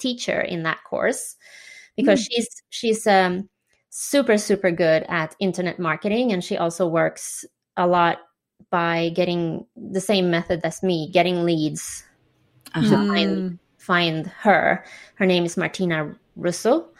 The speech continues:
Speaker 3: Uh-huh.
Speaker 1: Italian.
Speaker 2: Mm-hmm.
Speaker 1: Mm. So that is the other course. Um,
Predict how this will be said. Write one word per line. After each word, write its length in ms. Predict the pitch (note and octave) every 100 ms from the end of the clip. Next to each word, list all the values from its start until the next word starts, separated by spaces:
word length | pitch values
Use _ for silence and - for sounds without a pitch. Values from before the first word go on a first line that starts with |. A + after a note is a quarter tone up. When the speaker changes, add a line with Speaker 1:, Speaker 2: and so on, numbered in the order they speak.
| _ _ _ _ -
Speaker 3:
Uh-huh. 100 | E3+
Speaker 1:
Italian. 800 | D#3+ F3 G3+ A#3+ G3+ G3 A3 A3+ _ G3+
Speaker 2:
Mm-hmm. 40 |
Speaker 1:
Mm. 180 | F#3+ G3+ - _ -
So 500 | - - F#3 E3+ E3+ - _ _ - - _
that 140 | C4+
is 100 | D4 C#4+
the 120 | C#4+
other 180 | A#3+ A#3
course. 640 | - G3 A3 E4+ - - -
Um, 520 | G#3 G3+ F#3+ F#3+ F#3+